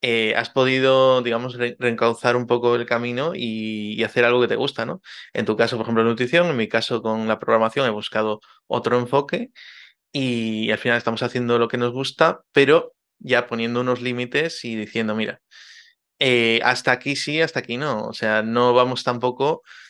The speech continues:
a jodernos la vida, <laughs> por así decirlo, por, por intentar que esto funcione mejor, porque al final, eh, normalmente lo que suele pasar es que si le, eh, si lo intentas forzar, no sale.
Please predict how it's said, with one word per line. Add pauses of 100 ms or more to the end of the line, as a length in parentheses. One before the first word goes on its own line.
(160)
a (220)
jodernos
la
vida,
<laughs>
por
así
decirlo, (680)
por, (200)
por
intentar
que
esto
funcione
mejor,
porque
al
final, (560)
eh,
normalmente (120)
lo
que
suele
pasar
es
que
si
le,
eh,
si
lo
intentas
forzar, (800)
no
sale.